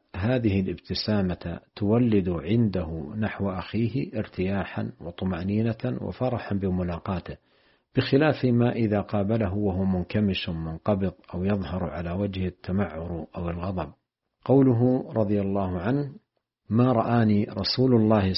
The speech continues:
صلى الله عليه وسلم منذ أسلمت إلا تبسم في وجهي"، أي أنه صلى الله عليه وسلم في كل مرة يقابله يتبسم في وجهه، وهذا التبسم من أسباب التواد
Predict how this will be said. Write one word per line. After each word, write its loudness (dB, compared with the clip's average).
صلى 0
الله 2
عليه -2
وسلم 0
منذ 4
أسلمت -4
إلا 4
تبسم 0
في -8
وجهي"، -10
أي 6
أنه 6
صلى 0
الله 0
عليه 0
وسلم -2
في -2
كل 2
مرة 0
يقابله 0
يتبسم -2
في -6
وجهه، -8
وهذا 2
التبسم 2
من 2
أسباب 0
التواد 0